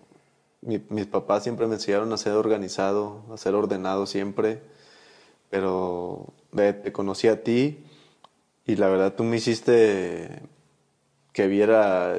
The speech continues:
es-, de ese aspecto de, de mi vida de otra manera, ¿no? Eh, uno sí, sí ahorraba, pero tenía el dinero ahí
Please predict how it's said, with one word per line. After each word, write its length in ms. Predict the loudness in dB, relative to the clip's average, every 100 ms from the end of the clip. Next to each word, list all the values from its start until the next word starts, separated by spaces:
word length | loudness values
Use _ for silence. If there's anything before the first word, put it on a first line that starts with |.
| -4
es-, 280 | -4 -4 -8
de 460 | -4 0 0 -2 0
ese 240 | 0 0
aspecto 520 | -4 0 0 2 0 2
de, 140 | -2
de 220 | -2 -4
mi 140 | -2 -2
vida 440 | 2 2 2 0
de 100 | -2
otra 220 | 0 0
manera, 420 | -2 -2 -2 -2 -4
¿no? 220 | -10 -12 -18 -20 -20 -20 -20 _ _ -8
Eh, 380 | -6 -4 -6 -10 -18 _ _ -8
uno 280 | -4 -2
sí, 280 | 0 2 2
sí 160 | 4 6
ahorraba, 560 | 6 6 4 4 2
pero 160 | 0 -4
tenía 380 | -2 -2 0 -2
el 100 | 0
dinero 400 | 2 2 2 2
ahí 340 | 2 0 -4